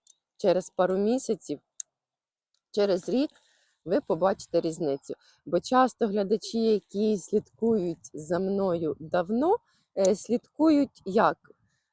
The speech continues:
Е, дивились перше відео на каналі, потім щось запрацювалися, забулися,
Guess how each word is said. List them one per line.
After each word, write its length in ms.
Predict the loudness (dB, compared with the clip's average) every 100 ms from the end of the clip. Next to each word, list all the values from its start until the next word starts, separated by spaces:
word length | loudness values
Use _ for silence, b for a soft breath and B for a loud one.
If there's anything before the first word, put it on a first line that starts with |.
| 0
Е, 140 | 0
дивились 440 | 2 0 2 0 0
перше 440 | 0 0 -2 -2
відео 400 | 0 0 0 0
на 140 | -2
каналі, 640 | -4 -4 -2 -2 -2 -2 -4 -4
потім 340 | -4 -4 -6
щось 360 | -6 -6 -6 -6
запрацювалися, 1120 | -6 -4 -4 -6 -6 -2 0 0 -4 -4 -6
забулися, 920 | -4 -4 -4 -2 -2 -2 -4 -4 -8